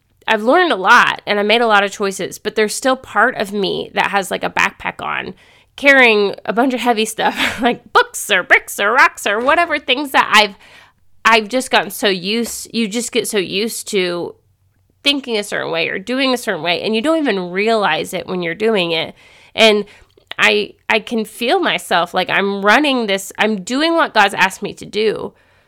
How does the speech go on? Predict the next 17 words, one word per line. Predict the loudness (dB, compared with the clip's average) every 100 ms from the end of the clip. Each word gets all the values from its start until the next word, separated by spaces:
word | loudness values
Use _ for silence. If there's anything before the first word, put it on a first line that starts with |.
| _ _
but | -2 2
there's | 2 0
still | -2 0 0
things | 2 2 2 2
that | 0 4
I've | 2 2
held | -8 -14 0 2 2 0
on | 2 2 2
to | -2 -4 -4 -4 -8 _ _ _ _ _ _ _ 0
that | 4 6 4 _ _ _ _ _ -2
it's | -2 0
not | 4 6 6
like | 2
they're | 0 -4 0
necessarily | 2 2 0 -2 -4
keeping | -10 -14 -2 2 2 2 0 0
me | -4 -6 -10